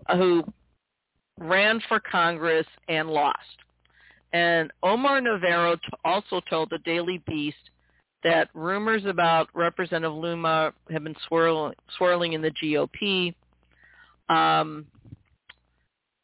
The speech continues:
a-, and, and again, apparently Navarro lost to Representative Maxine Waters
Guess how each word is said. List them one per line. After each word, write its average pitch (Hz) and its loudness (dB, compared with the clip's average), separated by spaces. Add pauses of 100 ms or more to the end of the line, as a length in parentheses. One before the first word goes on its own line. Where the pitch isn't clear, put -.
(1080)
a-, 185 0
and, 175 -2
and 175 -2
again, 165 -2 (720)
apparently 196 -2
Navarro 170 2
lost 165 2 (140)
to 156 -8
Representative 156 -4
Maxine 156 -6
Waters 190 2